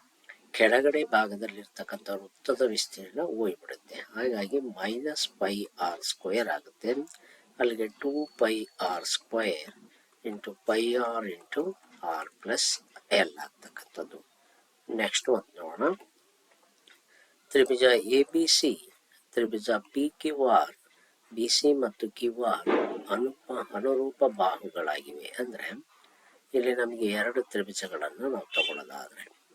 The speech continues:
ಒಂದು ಎ ಬಿ ಸಿ, ಇನ್ನೊಂದು ಪಿ ಕ್ಯೂ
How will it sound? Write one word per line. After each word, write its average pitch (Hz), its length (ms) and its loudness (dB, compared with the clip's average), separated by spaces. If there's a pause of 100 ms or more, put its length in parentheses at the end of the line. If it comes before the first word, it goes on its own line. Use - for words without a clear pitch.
(960)
ಒಂದು 107 460 -4 (720)
ಎ 101 200 0 (100)
ಬಿ 113 180 -4
ಸಿ, - 320 -2 (1600)
ಇನ್ನೊಂದು 113 520 -4 (920)
ಪಿ 123 140 0 (520)
ಕ್ಯೂ 98 340 -4